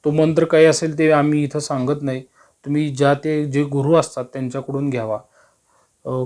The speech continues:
काळ्या वस्त्रांचे दान करणे हे सुद्धा शनीसाठी उपाय समजला जातो किंवा शनी मंदिरात जाऊन तुम्ही, अ, तेलाचा दिवा लावून अभिषेक करणं हा सुद्धा उपाय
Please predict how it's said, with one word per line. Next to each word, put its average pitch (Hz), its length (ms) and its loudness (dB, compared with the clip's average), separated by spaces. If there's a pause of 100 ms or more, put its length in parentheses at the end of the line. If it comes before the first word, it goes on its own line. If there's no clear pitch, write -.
(160)
काळ्या 165 280 8
वस्त्रांचे 160 580 4
दान 147 320 2
करणे 143 280 -2
हे 143 160 -2
सुद्धा 147 280 -2
शनीसाठी 139 580 -4
उपाय 135 340 -6
समजला 123 460 -6
जातो 120 380 -10 (380)
किंवा 190 240 4
शनी 180 260 2
मंदिरात 170 480 6
जाऊन 151 380 0
तुम्ही, 143 360 -4 (520)
अ, 127 40 -8 (300)
तेलाचा 143 400 2
दिवा 135 360 2
लावून 135 320 -2
अभिषेक 131 540 -6
करणं 123 240 -6
हा 123 160 -6
सुद्धा 127 280 -6
उपाय 131 380 -2